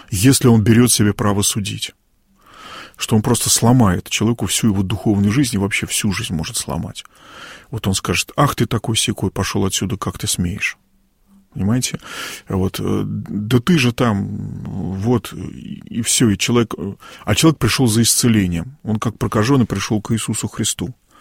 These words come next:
А образ Иисуса Христа, в-, которого он видит в священнике, понимаете, все-таки священник, ну, простите за такое словосочетание, контактное лицо церкви, да? И вот он от него хочет услышать это. У меня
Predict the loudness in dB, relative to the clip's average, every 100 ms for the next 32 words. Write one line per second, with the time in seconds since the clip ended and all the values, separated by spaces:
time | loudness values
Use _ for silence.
0 | -20 -20 -20 -20 -20 -2 4 6 8 4
1 | 2 2 0 -2 -2 0 0 2 0 0
2 | -10 -12 -14 -2 0 4 8 8 8 6
3 | 6 4 4 2 0 0 2 2 0 -6
4 | -12 -4 -2 -2 0 -2 -2 -2 0 2
5 | 2 2 0 -6 -16 -14 -2 0 2 2
6 | 2 0 0 -2 -2 -2 -2 -2 -2 0
7 | 0 0 0 0 -2 -2 -4 -4 -4 -4
8 | -4 -4 -8 -16 -18 _ _ -20 -16 -4
9 | 0 0 -4 -14 -20 -8 2 4 6 4
10 | 4 6 6 6 4 2 -2 -2 -2 0
11 | -2 -4 -8 -2 2 2